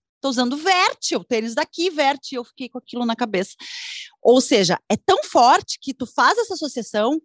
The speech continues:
mas ela também é linkada ao desenho,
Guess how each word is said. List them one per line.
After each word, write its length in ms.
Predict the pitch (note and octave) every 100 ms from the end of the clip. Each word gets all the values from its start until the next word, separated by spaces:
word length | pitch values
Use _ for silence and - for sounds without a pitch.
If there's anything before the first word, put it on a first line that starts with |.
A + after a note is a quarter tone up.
| _ _ _
mas 280 | C4 D4 D#4+
ela 180 | D#4 D#4+
também 680 | F4 E4 C4+ C#4 D#4 E4 D#4+ _
é 640 | C#4 C#4 C#4 C4+ C4+ B3+ A#3+ _ _ _
linkada 600 | C#4+ D4 - C4+ C4 C4+ - _
ao 180 | A#3+ B3
desenho, 600 | B3+ A#3 A#3+ A3+ A3